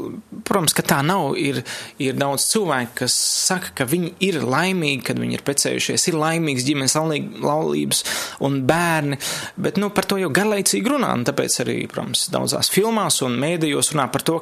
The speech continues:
kas ir, nav garlaicīgs, jā, jo, nu, ko tu par laimīgiem cilvēkiem var teikt? Nu, tu, tev, tev viņi tikai skauž, tāpēc vajag kaut ko izvilkt, lai piesaistītu interesi. Ā,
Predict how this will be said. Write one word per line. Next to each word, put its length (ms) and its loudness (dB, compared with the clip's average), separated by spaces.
kas 220 2
ir, 320 2
nav 240 0
garlaicīgs, 800 2
jā, 160 2
jo, 160 2
nu, 80 -2
ko 160 0
tu 80 -10
par 160 4
laimīgiem 400 2
cilvēkiem 640 0
var 160 -2
teikt? 320 -2
Nu, 140 -4
tu, 80 0
tev, 320 0
tev 240 4
viņi 160 -2
tikai 160 4
skauž, 720 0
tāpēc 320 2
vajag 220 -2
kaut 220 2
ko 160 0
izvilkt, 420 0
lai 80 0
piesaistītu 560 0
interesi. 480 0
Ā, 100 4